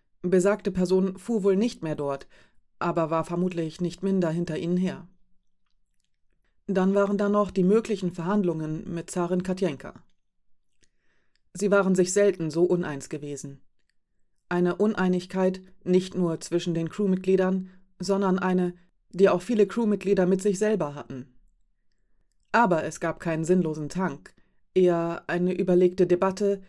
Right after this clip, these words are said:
die gelegentlich unterbrochen wurde, wenn Personen eine Pause davon brauchten. Die Zarin hatte zugesagt,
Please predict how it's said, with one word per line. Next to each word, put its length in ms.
die 80
gelegentlich 560
unterbrochen 560
wurde, 340
wenn 200
Personen 380
eine 180
Pause 300
davon 260
brauchten. 480
Die 120
Zarin 400
hatte 220
zugesagt, 600